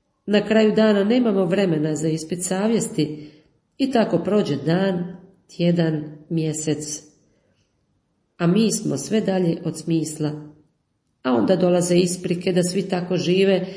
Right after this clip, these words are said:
da se nije moglo drugačije, da Bog želi našu sreću. Najveća zamka za dušu je vlastito opravdanje.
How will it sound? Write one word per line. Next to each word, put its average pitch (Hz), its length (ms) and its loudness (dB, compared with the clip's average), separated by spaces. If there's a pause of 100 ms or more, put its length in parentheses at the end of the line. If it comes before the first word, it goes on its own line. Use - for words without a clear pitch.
(600)
da 202 120 4
se 170 180 2
nije 175 220 4
moglo 185 300 2
drugačije, 175 960 0
da 247 220 2
Bog 175 260 4
želi 170 300 2
našu 160 280 -2
sreću. 190 500 -6 (920)
Najveća 214 560 4
zamka 170 480 0
za 160 140 -2
dušu 196 480 -2 (440)
je 147 140 -2
vlastito 160 680 -2
opravdanje. 147 720 -4